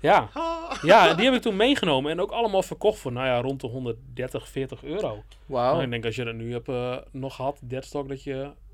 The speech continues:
Speaker 1: in ieder geval
Speaker 3: Paar
Speaker 1: echt een leuke
Speaker 3: duizend.
Speaker 1: vakantie van kon
Speaker 2: Ja,
Speaker 1: hebben.
Speaker 3: Ja, had je
Speaker 1: Ja.
Speaker 3: wel een goede,
Speaker 1: Ja.
Speaker 3: had je wel een goede
Speaker 1: Ja.
Speaker 3: portemonnee gehad.
Speaker 1: Maar dat was wel grappig. En dat was ook een beetje niet echt met de intentie van, "Yo, ik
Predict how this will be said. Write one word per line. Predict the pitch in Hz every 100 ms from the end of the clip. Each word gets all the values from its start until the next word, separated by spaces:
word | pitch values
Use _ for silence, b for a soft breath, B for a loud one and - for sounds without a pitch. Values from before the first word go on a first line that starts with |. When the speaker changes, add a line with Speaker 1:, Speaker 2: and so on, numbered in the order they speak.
| - - - - 117
Speaker 1:
in | 113
ieder | 120
geval | 117
Speaker 3:
Paar |
Speaker 1:
echt |
een | -
leuke | 147
Speaker 3:
duizend. | 147 147 143
Speaker 1:
vakantie | 151 156 151
van | 143 156
kon | 160
Speaker 2:
Ja, | 160
Speaker 1:
hebben. | 139
Speaker 3:
Ja, | 135 135
had | 143
je | 165
Speaker 1:
Ja. | 156
Speaker 3:
wel | 180
een |
goede, | - - 185
Speaker 1:
Ja. | 175 175 151
Speaker 3:
had | 156
je | 156
wel | 185
een | -
goede | 180 170 170
Speaker 1:
Ja. | 147
Speaker 3:
portemonnee | 160 170 175 170
gehad. | 170 123 117 - - B B B
Speaker 1:
Maar | 170
dat |
was | 240
wel | 139
grappig. | 131 196 226 147 139
En | 131
dat | 151
was | 165 165
ook | 175 170
een | 151
beetje | 160 156 139
niet | 139 151
echt | 147 139
met | 151
de | 143
intentie | 143 131 143 147 147
van, | 123 127
"Yo, | 139 131 123
ik | 113